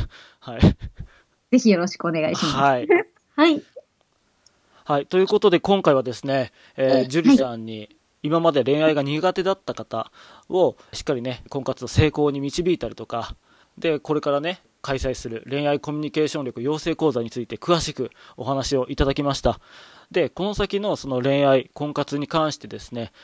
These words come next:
Speaker 2: えー、明るい希望がね、えー、差し込む方も非常に多くなると思いますので、ぜひね、今回の講座には、えー、参加していただければと思います。はい。ということで、今回、樹里さん、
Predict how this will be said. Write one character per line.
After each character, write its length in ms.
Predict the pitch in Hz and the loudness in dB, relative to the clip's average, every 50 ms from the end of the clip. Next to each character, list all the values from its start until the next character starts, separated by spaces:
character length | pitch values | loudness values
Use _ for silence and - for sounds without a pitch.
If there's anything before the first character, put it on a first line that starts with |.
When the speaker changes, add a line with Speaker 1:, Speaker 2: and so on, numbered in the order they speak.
| - _ | -16 _
Speaker 2:
え 100 | 127 120 | -8 -8
ー、 220 | - 151 131 - | -6 -6 -4 -2
明 60 | 170 165 | 0 2
る 80 | 165 156 | 2 0
い 40 | |
希 140 | - - 160 | 0 -2 0
望 160 | 147 156 151 | 2 2 4
が 100 | 135 147 | 4 4
ね、 220 | 139 147 143 139 - - | 2 2 -2 -4 -8 -10
え 160 | 120 117 117 | -10 -10 -8
ー、 20 | |
差 140 | 113 - 143 | -8 -8 -10
し 80 | - - | -6 -6
込 100 | 160 147 | -6 -6
む 80 | 147 | -4
方 260 | - 143 139 - 139 | -4 -4 0 0 -2
も 180 | 127 113 - - _ - _ | -2 -2 -10 -12 _ -20 _
非 100 | - 147 | -4 -2
常 120 | 151 156 | 0 0
に 60 | 147 - | 0 0
多 160 | 180 190 180 | 0 0 0
く 100 | - 156 | 0 0
な 100 | 143 127 | 0 0
る 80 | 123 - | 0 -2
と 80 | - | -4
思 120 | 110 113 117 | -6 -6 -6
い 40 | |
ま 120 | 113 117 113 | -6 -6 -8
す 100 | - 117 | -8 -12
の 60 | 107 | -8
で、 160 | 107 113 107 - - - - - _ | -8 -8 -8 -8 -16 -20 -20 -20 _
ぜ 160 | 156 185 233 | 0 0 0
ひ 120 | - - 151 | 0 0 -2
ね、 180 | 135 120 113 - | -4 -4 -4 -2
今 180 | - 156 147 | -4 -4 -2
回 100 | - 131 | -2 -2
の 80 | 117 113 | -4 -4
講 180 | - 127 135 131 | -4 -4 -4 -2
座 140 | 131 131 | -2 -2
に 80 | 127 131 | -2 -2
は、 220 | 120 107 104 - _ _ _ _ _ | -6 -8 -8 -10 _ _ _ _ _
え 160 | 120 113 110 | -10 -10 -8
ー、 20 | 107 | -8
参 160 | - 135 135 | -8 -8 -8
加 100 | - 123 | -6 -8
し 60 | - | -6
て 80 | - 135 | -6 -4
い 60 | 131 | -4
た 80 | - 147 | -2 -2
だ 100 | 151 147 | -2 0
け 120 | - 160 | 2 2
れ 100 | 156 160 | 4 4
ば 100 | 139 127 | 2 2
と 140 | - - - | -2 -6 -12
思 240 | - 120 123 123 123 | -10 -8 -8 -6 -6
い 60 | 123 | -4
ま 160 | 120 123 120 | -4 -2 -2
す。 260 | - - - - - _ _ _ _ _ _ _ _ _ _ _ | -2 -4 -6 -16 -20 _ _ _ _ _ _ _ _ _ _ _
は 140 | - 135 127 | 0 0 0
い。 100 | - - _ | -2 -6 _
と 100 | - 185 | 0 2
い 40 | 196 | 2
う 60 | 202 | 4
こ 120 | 202 214 | 4 4
と 140 | 208 220 208 | 4 4 4
で、 180 | 208 202 185 165 | 6 6 4 4
今 140 | 180 180 175 | 2 2 2
回、 120 | 165 143 | 2 2
樹 100 | 127 147 | 2 2
里 100 | 175 160 | 0 2
さ 120 | - 165 135 | 2 0 0
ん、 160 | 117 107 | 0 -4